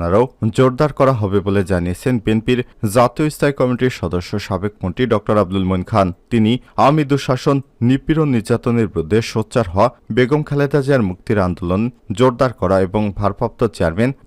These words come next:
তারেক রহমানের নির্দেশনা বাস্তবায়নের লক্ষ্যে গণতন্ত্র পুনরুদ্ধার আন্দোলনের সক্রিয় অংশগ্রহণের মাধ্যমে সহযোগিতা করার জন্য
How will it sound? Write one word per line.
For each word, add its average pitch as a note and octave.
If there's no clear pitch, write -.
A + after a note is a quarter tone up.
তারেক C3+
রহমানের D3
নির্দেশনা G2+
বাস্তবায়নের C3+
লক্ষ্যে E2+
গণতন্ত্র A2+
পুনরুদ্ধার G2
আন্দোলনের B2+
সক্রিয় G#2+
অংশগ্রহণের G#2
মাধ্যমে E2+
সহযোগিতা A#2+
করার F#2
জন্য F2